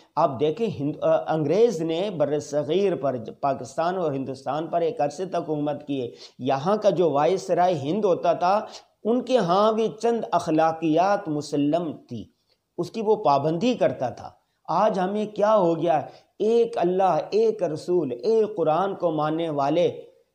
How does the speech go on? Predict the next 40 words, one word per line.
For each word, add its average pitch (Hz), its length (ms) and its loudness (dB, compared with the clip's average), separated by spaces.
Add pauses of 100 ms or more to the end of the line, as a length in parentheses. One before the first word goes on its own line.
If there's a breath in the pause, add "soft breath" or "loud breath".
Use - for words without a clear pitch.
(120)
रियासत 180 480 0
मदीना 180 600 0
के 175 240 0
दावेदार 151 920 0
एक 175 260 -2
दूसरे 170 340 -4
पर 180 180 -4
संगीन 160 680 -2
इल्ज़ामात 147 800 -2
लगा 151 260 2
रहे 147 140 0
हैं। 147 180 -8 (280 loud breath)
हमें 156 180 -4
सच्चे 214 440 -2
दिल 151 200 0
से 156 180 -4
तौबा 170 440 2
करनी 147 360 -2
चाहिए 147 460 -4 (200 loud breath)
और 147 140 0
इसको 170 380 -2
एक 156 240 0
मुहिम 196 480 -2
के 180 140 0
तौर 151 260 2
पर 147 160 -2
लेना 139 300 -2
चाहिए 147 440 -2 (340 loud breath)
कि 160 60 0
अखलाकियात 170 1120 0
के 160 160 -2
दायरे 147 320 0
से 143 180 -6
बाहर 135 300 -4
ना 135 180 -4
निकलें, 113 400 -10 (340)
गालिम 190 380 0
गलोच 156 380 2
ना 147 140 -2
करें, 123 280 -4